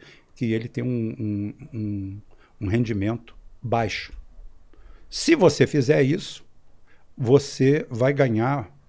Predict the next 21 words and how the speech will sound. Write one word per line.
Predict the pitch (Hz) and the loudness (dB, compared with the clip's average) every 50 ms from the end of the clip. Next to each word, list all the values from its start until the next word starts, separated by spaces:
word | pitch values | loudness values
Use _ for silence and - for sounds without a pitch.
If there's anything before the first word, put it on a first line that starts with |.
| _ _ _ - | _ _ _ -10
vamos | 127 120 98 | -10 -8 -8
dizer, | 92 110 | -8 -8
cem | - - - 127 123 | -8 -6 -6 -4 -4
mil, | 123 123 | -4 -6
não | - - - - _ _ | -8 -12 -20 -20 _ _
sei | - - 269 220 | -6 -4 -4 -4
se | - | -2
foi | - 160 135 | -2 -4 -2
cem | - 139 123 | 0 0 0
mil | 120 120 107 | 0 0 0
dólares, | 110 120 139 160 | 0 -2 0 -2
deu | 196 302 | -2 -2
um | 302 | -4
prêmio | - - - 170 165 139 113 | -2 -2 0 0 2 0 0
assim | - - 147 143 | -2 -4 -6 -6
absurdo." | 131 135 - - - 135 - 95 92 - _ _ _ _ _ _ _ _ _ _ _ _ _ _ _ _ _ _ _ _ _ _ _ _ _ _ | -6 -6 -10 -8 -8 -8 -8 -10 -14 -20 _ _ _ _ _ _ _ _ _ _ _ _ _ _ _ _ _ _ _ _ _ _ _ _ _ _
Né? | 117 107 101 95 87 - _ _ _ _ _ _ _ _ _ _ _ _ _ _ _ _ _ _ _ _ | -6 -4 -4 -6 -8 -12 _ _ _ _ _ _ _ _ _ _ _ _ _ _ _ _ _ _ _ _
O | 160 143 | -8 -4
Tesla | - - 160 180 160 143 160 143 | 2 4 4 4 4 2 0 -2
foi | - - 151 131 123 | 0 2 2 2 4
lá | 110 117 139 165 156 - - | 4 2 2 2 2 0 -4